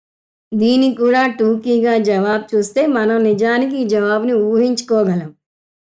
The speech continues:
అందువల్ల మరణ కాలంలో భగవంతుణ్ణి తలుచుకోవాలి అంటే, నిష్కామ ఉపాసన నిరంతరం చేస్తూ ఉంటే శుభవాసనలు ఏర్పడి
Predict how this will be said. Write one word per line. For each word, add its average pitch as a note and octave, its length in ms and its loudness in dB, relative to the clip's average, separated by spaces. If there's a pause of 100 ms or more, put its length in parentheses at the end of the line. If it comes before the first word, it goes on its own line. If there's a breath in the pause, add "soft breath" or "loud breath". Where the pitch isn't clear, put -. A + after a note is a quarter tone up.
(140)
అందువల్ల A3+ 540 2
మరణ A3 520 -2
కాలంలో B3 600 0
భగవంతుణ్ణి A3+ 800 0
తలుచుకోవాలి G#3 1080 0
అంటే, G3 580 -2 (440)
నిష్కామ C4 640 0
ఉపాసన A#3+ 640 0
నిరంతరం A3+ 800 2
చేస్తూ G#3+ 640 2
ఉంటే G#3+ 400 0
శుభవాసనలు A3 920 0
ఏర్పడి G#3 640 0